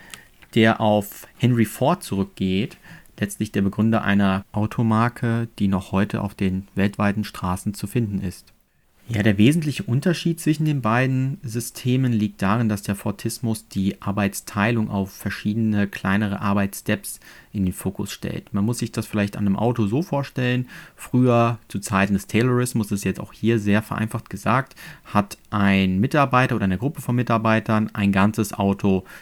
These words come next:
komplett alleine gebaut. Eine andere Gruppe hat das nächste Auto gebaut und so weiter und so fort. Der Fordismus mit der Nutzung der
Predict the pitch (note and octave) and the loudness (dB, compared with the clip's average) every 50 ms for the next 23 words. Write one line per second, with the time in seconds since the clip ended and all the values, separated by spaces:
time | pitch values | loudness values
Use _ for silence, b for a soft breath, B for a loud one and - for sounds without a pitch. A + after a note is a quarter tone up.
0 | B B B B B _ _ - G#2+ G2+ G2 G2 G2 - F#2+ G2 F#2+ F2+ F2 F#2 | B B B B B _ _ 0 2 2 4 2 0 0 2 0 2 2 2 2
1 | F#2+ G2 G2 F#2+ - - - - - - - G2 - - C#3 D3 C3 C#3 C3+ - | 2 2 0 0 -2 -2 -2 -2 -2 -4 -4 -4 -2 0 2 2 2 2 0 0
2 | - - - - C3 B2+ B2+ B2+ G#2+ G#2+ - - G2+ - C#3 D#3+ D#3 - - - | -4 -4 0 2 4 4 4 4 0 -2 -4 -4 -2 0 0 0 0 -2 -2 0
3 | B2+ B2+ A#2+ - A#2 B2+ A2+ - A#2+ A#2 A#2+ A#2+ B2 - - - _ - _ A2 | 0 0 0 0 -2 -2 0 2 4 6 6 6 4 2 -2 -10 _ -6 _ 2
4 | A2 G#2 G2 - G#2+ G2 G2 F2+ F2+ F2+ - - F#2+ - G2 F2+ - - G2 - | 2 2 2 0 -2 0 0 0 0 0 0 -2 -4 -4 -4 -6 -4 -6 -8 -6
5 | - - - - - - B B B B B B - - - - G2 F#2+ - D3+ | -6 -6 -6 -6 -8 -12 B B B B B B -8 -8 0 0 -2 2 2 0
6 | E3+ - - E3 E3 D#3+ D#3+ - A2+ G#2 G#2 G2+ - _ - G2 G2 A2 A2+ A2 | 0 2 2 2 2 2 0 0 2 2 2 2 0 _ 0 2 4 2 2 0
7 | - - G#2 G#2 G2+ G2 G2 F#2 F2+ F2+ F2 F2 | -2 -2 2 2 4 4 4 2 2 0 -2 -2